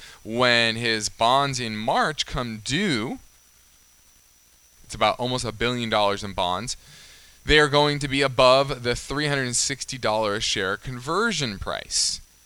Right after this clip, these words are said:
And what happens is when those bonds come due, they mature like any other bond. If it's above that conversion price, and there's some stipulations, meant, there's certain dates that has to be above that, uh, usually before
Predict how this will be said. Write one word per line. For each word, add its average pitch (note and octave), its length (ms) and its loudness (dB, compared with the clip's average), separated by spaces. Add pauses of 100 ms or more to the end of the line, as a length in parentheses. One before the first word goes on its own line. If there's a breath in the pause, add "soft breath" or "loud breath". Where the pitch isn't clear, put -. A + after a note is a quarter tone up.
(340)
And C3+ 160 0
what C3 120 0
happens D#3 680 0
is A#2 240 -4
when B2 160 -2
those C3 220 0
bonds C3+ 420 0
come A3+ 440 -2
due, C3 200 0
they A#2 160 0
mature B2+ 840 2
like A2 240 -2
any A2+ 180 -8
other A3 160 -4
bond. G#2 500 -4 (480 loud breath)
If B2+ 80 -4
it's C3 100 -4
above F3+ 480 4
that F3+ 200 0
conversion D3+ 680 -2
price, B2+ 340 0
and C3+ 60 -10
there's C3 160 -6
some B2+ 240 -8
stipulations, B2+ 720 -4
meant, G#2 440 -8
there's A2 200 -4
certain A2 280 -6
dates G#2+ 300 -4
that A2 100 -6
has G2+ 200 -6
to G2 80 -14
be G2 120 -10
above F#2 340 -4
that, E2+ 220 -6 (560 loud breath)
uh, G#2 120 0
usually A2 380 0
before G#2+ 800 0